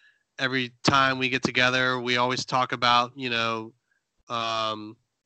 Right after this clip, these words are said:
stuff to do with the band and that we wanna record more songs. And we've talked about it multiple times where we're like, "I don't know if we ever wanna go on tour again, but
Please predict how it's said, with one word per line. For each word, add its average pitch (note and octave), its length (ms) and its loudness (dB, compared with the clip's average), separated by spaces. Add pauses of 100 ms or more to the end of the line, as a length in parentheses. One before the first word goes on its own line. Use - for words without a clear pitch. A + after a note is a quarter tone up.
(160)
stuff - 260 0
to C3 80 -8
do B2+ 100 0
with B2 120 0
the B2 60 -8
band A#2+ 580 4
and G#2 320 -8 (760)
that A#2+ 200 4
we B2+ 160 0
wanna B2 220 -2
record B2+ 400 0
more B2 160 -2
songs. B2 640 -2
And G#2+ 260 -6 (480)
we've D3+ 160 4
talked D3 240 4
about C3 200 6
it B2 40 -2
multiple B2+ 380 -4
times A#2+ 400 2
where A#2+ 200 0
we're B2 140 2
like, A2+ 300 4 (100)
"I F3+ 80 4
don't B3 120 4
know G#3 100 8
if E3+ 80 4
we E3 180 4
ever D3+ 180 4
wanna C#3 200 2
go C3 120 0
on A#2 120 -2
tour G3 280 4
again, C3 320 2
but A2+ 220 -2